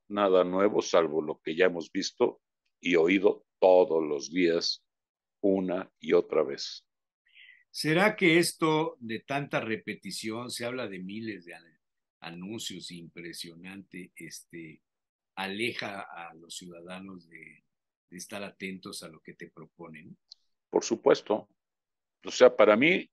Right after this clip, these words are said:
Speaker 1: ya perdió todo el interés, ya sé, ya sé lo que van a decir, ¿me entiendes? A lo mejor más o menos maquillado, pero ese va a ser el fondo del informe. Entonces, ¿para qué lo ves? Ya lo sabes, ¿sí?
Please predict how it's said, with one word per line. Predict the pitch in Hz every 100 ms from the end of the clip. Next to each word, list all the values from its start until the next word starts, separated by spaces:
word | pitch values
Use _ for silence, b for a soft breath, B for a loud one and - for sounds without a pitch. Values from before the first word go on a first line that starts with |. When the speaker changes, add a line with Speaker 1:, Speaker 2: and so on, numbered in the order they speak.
| _ -
Speaker 1:
ya | 139
perdió | - 120 143
todo | - 147 139
el | 107
interés, | 104 - 147 156 -
ya | 117
sé, | 117 135 117 _ _ _ _
ya | 120 151
sé | - 180
lo | 139
que | -
van | 98 95
a | 87
decir, | 80 - 76 - _ _ _ _ _ -
¿me | 87
entiendes? | - 131 120 90 - _ _ -
A | 131
lo | 131
mejor | 139 131 156 151
más | 143 143 143 127
o |
menos | 127 135 117 110
maquillado, | 107 - 113 143 139 -
pero | 123 143
ese | 147 139
va | 131
a |
ser | - 135
el | 127
fondo | 110 127 127 123 123
del | 113 120
informe. | 113 - 139 92 - _ _ _ _ _
Entonces, | 139 135
¿para | - 110 117
qué | 151
lo | 147 143
ves? | 165 160
Ya | 120 135
lo | 156
sabes, | - 196 - - - - _ _ _ _ _ _ _ _
¿sí? | -